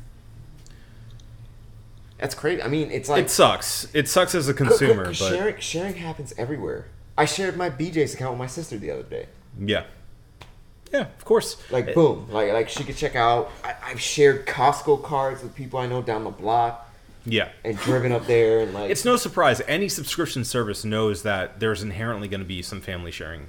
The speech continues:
Speaker 2: going on. They have to account for that.
Speaker 1: And sometimes the family sharing is cheaper, like, in the event of Spotify.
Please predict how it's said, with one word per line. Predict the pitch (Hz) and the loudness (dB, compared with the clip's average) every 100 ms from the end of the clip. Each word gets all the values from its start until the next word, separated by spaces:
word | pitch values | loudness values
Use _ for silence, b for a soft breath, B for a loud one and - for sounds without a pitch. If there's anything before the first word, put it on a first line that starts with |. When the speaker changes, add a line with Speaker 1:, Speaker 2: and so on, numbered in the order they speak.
| - | -10
Speaker 2:
going | 90 80 | -10 -10
on. | 69 - - - | -14 -18 -20 -2
They | 123 | -2
have | 127 | 2
to | 147 | 2
account | 139 139 | 2 0
for | - | -4
that. | - - | -12 -4
Speaker 1:
And | 143 139 | -4 -2
sometimes | 185 202 196 143 | -2 -4 -6 -8
the | 123 | -10
family | - 135 160 | -8 -8 -6
sharing | - 147 127 110 - 101 | -8 -8 -6 -8 -10 -12
is | - | -12
cheaper, | - - - - 117 110 - - | -10 -10 -10 -4 -2 -2 -6 -10
like, | 107 107 | -8 -6
in | 110 | -6
the | 104 | -6
event | 104 117 117 | -6 -8 -8
of | 123 | -12
Spotify. | - 135 185 - - | -10 -8 -6 -8 -12